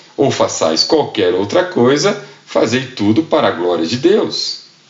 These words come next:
Aqui vimos seis pontos que todos os atletas têm como certa prioridade. Objetivo claro, perseverança, conhecer seus pontos fa-, fortes, conhecer seus pontos fracos,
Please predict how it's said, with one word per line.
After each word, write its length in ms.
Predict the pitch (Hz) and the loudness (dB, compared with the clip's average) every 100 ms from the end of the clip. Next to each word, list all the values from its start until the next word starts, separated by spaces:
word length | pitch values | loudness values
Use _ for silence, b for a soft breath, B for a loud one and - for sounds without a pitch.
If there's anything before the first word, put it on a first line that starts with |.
| _ _ _ _ B B B B | _ _ _ _ B B B B
Aqui 380 | 170 165 196 185 | -4 -4 -4 -4
vimos 500 | 143 160 170 165 156 | 2 2 2 -2 -2
seis 840 | - - - - 196 196 196 - | 0 -2 -2 0 2 2 0 -2
pontos 840 | - 127 120 123 120 170 - - B B B B - | -2 2 4 2 -2 -4 -4 -8 B B B B -12
que 560 | - 160 170 170 170 - | 0 2 4 2 -2 -2
todos 240 | 185 190 - | -2 0 0
os 40 | |
atletas 920 | 160 160 131 151 165 170 - - - - - _ - - | -2 0 0 2 2 -2 -2 -6 -10 -20 -20 _ -20 -4
têm 260 | 170 180 190 | -2 -2 -2
como 300 | 180 180 175 | -2 -2 -2
certa 380 | - 180 175 | 0 0 0
prioridade. 960 | 165 - 165 156 135 101 90 80 - - - - - | -2 2 4 4 2 0 0 -2 -6 -10 -16 -20 -10
Objetivo 520 | 85 78 76 - 107 | -6 -6 -6 -8 -8
claro, 400 | - 117 90 82 | -2 0 0 -2
perseverança, 800 | - - 78 117 120 85 80 82 | -10 -6 -4 -2 -2 -2 -8 -8
conhecer 360 | 80 78 - | -6 -6 -4
seus 180 | 73 71 | -4 -6
pontos 280 | - 95 - | -8 -6 -6
fa-, 340 | - 113 95 | -2 0 -2
fortes, 560 | - - 120 107 104 - | -4 -2 0 0 -2 -10
conhecer 300 | - 82 85 | -6 -6 -4
seus 200 | 78 78 | -6 -8
pontos 260 | - 80 - | -8 -8 -6
fracos, 480 | - 113 - - | -2 0 0 -4